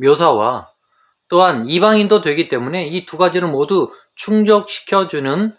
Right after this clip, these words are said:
사람으로 우리는 알 수 있습니다. 하지만 가나안 정복은 기원전 천삼백 년경을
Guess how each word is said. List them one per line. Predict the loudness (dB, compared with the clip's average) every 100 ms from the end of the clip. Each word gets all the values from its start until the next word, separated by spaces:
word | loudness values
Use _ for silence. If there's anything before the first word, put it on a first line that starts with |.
| _ _
사람으로 | -2 0 2 0 0 2 0 -4 _ _ _
우리는 | -6 -4 -2 -2 -6 -4
알 | -2 -2
수 | -2
있습니다. | -2 -2 -6 -6 -8 -14 _ _ _ _ _ _ _ _ _ _ _ _ _ _
하지만 | 0 2 4 2
가나안 | 0 2 2 2
정복은 | 2 0 2 0 0
기원전 | -2 -2 0 0 -2
천삼백 | -4 -6 -6 -4 -2 0 0
년경을 | 0 2 2 0 -4 -4 -2 0 0 0 0 -4